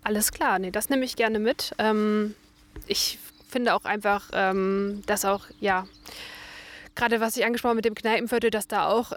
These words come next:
das auch ein Ansatz ist, natürlich auch für Stendal. Da kann auch noch, äh, glaub ich, ich weiß, da gibt's auch Infrastruktur, aber da kann auch noch natürlich mehr passieren, ähm, damit sozusagen auch die, neben dem Studium noch, äh, ein soziales Leben,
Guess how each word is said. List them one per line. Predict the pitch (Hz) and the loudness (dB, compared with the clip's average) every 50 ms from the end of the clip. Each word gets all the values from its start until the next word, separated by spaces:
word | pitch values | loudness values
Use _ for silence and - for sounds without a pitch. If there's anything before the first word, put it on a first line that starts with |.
| - | -12
das | - - 170 151 98 - - 165 175 220 220 - | -10 -10 -10 -10 -10 -12 -8 -2 -2 0 0 2
auch | - 240 | 0 2
ein | 247 254 | 2 2
Ansatz | 226 226 233 233 220 - | 0 2 2 0 0 0
ist, | - 220 - - | -2 -2 0 0
natürlich | 247 - 233 226 208 202 | 0 0 0 -2 0 2
auch | - 220 - | 0 0 0
für | - - 226 | 0 -4 -4
Stendal. | - - 214 233 254 247 220 214 208 208 202 | 0 0 0 0 2 2 4 4 4 2 0
Da | 185 196 196 | 0 -2 -2
kann | 196 - - 220 214 | -2 -2 -2 2 2
auch | 208 202 202 | 2 2 2
noch, | 220 214 202 - | 0 0 0 0
äh, | - - 214 196 | -2 -2 0 2
glaub | 196 202 208 196 | 2 2 2 2
ich, | 208 - | -2 -4
ich | - 208 226 214 | -4 -6 -4 0
weiß, | 208 214 247 - | 2 2 2 4
da | - 240 190 180 - 226 | 4 2 2 4 2 0
gibt's | 208 254 - - | 0 0 2 2
auch | 262 254 | 2 2
Infrastruktur, | 233 247 247 247 233 - 240 226 - - 240 214 | 2 0 0 -2 -2 -2 -4 -4 -2 0 2 2
aber | 208 214 | 4 4
da | 208 208 | 0 0
kann | - - 220 208 | 0 0 0 2
auch | - 208 220 | 2 2 2
noch | 226 214 | 2 0
natürlich | 214 208 196 - 214 214 208 | 0 -2 -2 -2 -2 0 2
mehr | 208 202 214 | 2 2 2
passieren, | - 226 214 - - 208 208 208 190 | 2 0 -2 2 2 2 2 2 0
ähm, | - - 202 202 196 202 202 196 196 - | 2 2 2 4 4 2 2 0 2 2
damit | 180 190 214 208 - - - - | 2 2 2 2 0 -4 -12 -6
sozusagen | - 196 - - 208 196 196 196 196 | -6 -6 -2 2 2 2 2 0 0
auch | - - 214 - - | 0 0 -2 -2 -4
die, | - - 202 208 | -8 -8 -8 -2
neben | 214 226 254 262 262 | 0 2 2 4 2
dem | 247 240 | 2 0
Studium | - - 247 240 208 233 220 214 214 | 0 -4 -6 -2 2 2 2 2 2
noch, | 214 202 202 - | 0 0 0 0
äh, | - 185 202 185 - - | 0 2 2 2 0 0
ein | 214 208 | -2 0
soziales | 208 220 - - 214 214 220 214 208 - | 0 0 2 4 2 4 4 2 -4 -2
Leben, | - 208 208 196 196 202 185 | 2 2 2 4 2 -2 -2